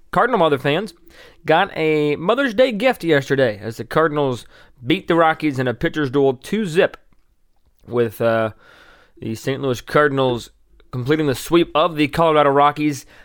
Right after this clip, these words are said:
uh, at Busch Stadium, and the Cardinals are now rewarded with an off day. They were supposed to play seventeen straight, and the Cardinals did get a rain-out off day on Tuesday the fourth. But in the last seventeen games, the Cardinals have gone thirteen and four,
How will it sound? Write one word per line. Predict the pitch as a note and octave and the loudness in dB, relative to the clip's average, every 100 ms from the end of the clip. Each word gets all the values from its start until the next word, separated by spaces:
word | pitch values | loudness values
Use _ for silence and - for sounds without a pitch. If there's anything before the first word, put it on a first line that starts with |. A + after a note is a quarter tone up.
| - | -12
uh, | B2 A#2 A2+ - | -4 -2 -2 -2
at | A#2+ A2 A#2+ | -4 -4 0
Busch | E3 - | 2 2
Stadium, | D#3 D#3 D#3 | 2 2 0
and | |
the | A#2 | -2
Cardinals | D3 D3+ C3+ A#2 | 0 0 0 -2
are | |
now | B2 C3 | 0 0
rewarded | A#2+ A#2 C#3+ B2 G#2+ - - - | 0 2 2 2 -4 -16 -20 -4
with | A#2+ A2 | -4 -4
an | - | -2
off | C#3+ C#3+ - | 0 0 2
day. | C#3+ C#3+ C#3 - _ _ | 4 4 2 -4 _ _
They | |
were | B2 | -6
supposed | A#2+ A3+ C4+ C4 | 0 2 2 -2
to | |
play | D#3 D#3 C#3+ | -2 2 2
seventeen | C#3 - E3+ F#3 - D#3 D3 | 2 -2 -2 -4 -6 -6 -6
straight, | - G#2 F#2+ - _ _ | -10 -10 -10 -16 _ _
and | - A2+ | -12 -8
the | A2+ | -4
Cardinals | C3+ B2+ B2 A2 | -2 -2 -4 0
did | C3 D3+ C3+ | 0 0 2
get | D3 D3+ | 0 0
a | B2 A#2+ | -2 -2
rain-out | A2+ C3 D#3 D3+ D3 | 0 0 2 2 2
off | C3 B2+ B2 | 2 0 0
day | C3+ B2+ B2 - - - | 0 0 -2 -8 -20 -8
on | A2+ A2 | -6 -6
Tuesday | - D#3+ D#3 D3 | -6 -6 2 2
the | A#2+ | 2
fourth. | - C3+ F#2+ A2+ | 0 0 0 0
But | D#3 - - _ _ _ _ - | -2 -2 -14 _ _ _ _ -4
in | F3+ | 0
the | G#3+ | 2
last | F#3+ F3+ D3+ | 2 0 0
seventeen | E3 D#3 C3 C#3 | -2 -2 -2 -2
games, | C3 C#3+ C3+ | 0 0 -2
the | |
Cardinals | B2 C#3+ C#3+ C3+ | -2 0 0 -2
have | B2 | -4
gone | A2 B2 A#2+ | -2 -2 -2
thirteen | - - G#3+ A#3+ - - F#3 F#3 - | -10 0 0 0 -6 -6 -2 -2 -4
and | B2+ A2 | -6 -6
four, | - F#3 F3 D3 | 2 4 4 2